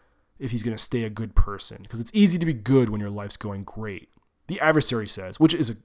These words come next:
a good point, I think. There's that, that luck factor. So we get a different version of that by Goethe, and the angels,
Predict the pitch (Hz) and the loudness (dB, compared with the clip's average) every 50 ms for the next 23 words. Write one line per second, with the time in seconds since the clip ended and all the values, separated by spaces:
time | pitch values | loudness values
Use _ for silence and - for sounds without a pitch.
0 | _ _ _ _ _ _ - 110 101 - - 98 90 - - - - - - 95 | _ _ _ _ _ _ -16 -16 -14 -12 -12 -14 -12 -12 -10 -10 -8 -8 -8 -10
1 | - _ _ _ _ _ _ _ - 101 95 - - - - - - - - 101 | -12 _ _ _ _ _ _ _ -16 -16 -16 -16 -18 -20 -20 -20 -20 -16 -14 -12
2 | 95 90 - - 98 92 92 - _ - 139 110 101 - 107 113 127 - - - | -12 -10 -12 -12 -12 -14 -16 -16 _ -16 -14 -12 -10 -6 -4 -4 -4 -4 -4 -8
3 | 110 98 92 - - 101 92 95 _ _ _ _ _ _ _ _ _ _ _ _ | -14 -14 -14 -16 -18 -20 -20 -20 _ _ _ _ _ _ _ _ _ _ _ _
4 | _ _ - - - - 185 220 262 254 - - - - 135 113 110 113 156 160 | _ _ -10 -6 -4 -2 0 2 2 0 0 -2 -6 -6 -6 -6 -4 -2 0 0
5 | - - 131 113 123 123 123 120 120 113 98 90 95 95 98 104 - - - - | 2 0 0 0 -2 -2 -2 -2 -4 -6 -6 -8 -8 -8 -8 -8 -10 -12 -18 -20
6 | - - - - - - - - - - - - - 160 151 113 - 110 107 104 | -20 -20 -20 -20 -20 -20 -20 -20 -20 -20 -4 2 4 6 6 4 2 -8 -8 -8
7 | - - 135 165 165 _ _ _ _ _ _ - - _ _ _ - 139 135 131 | -8 -10 -10 -10 -12 _ _ _ _ _ _ -20 -20 _ _ _ -6 -2 0 2
8 | 131 127 123 120 127 - - 135 135 139 139 135 123 123 131 131 127 123 120 120 | 2 2 2 0 -2 -4 -2 -2 0 2 2 2 2 2 2 2 2 2 0 -2
9 | 120 117 113 - - - | -2 -2 -4 -4 -6 -6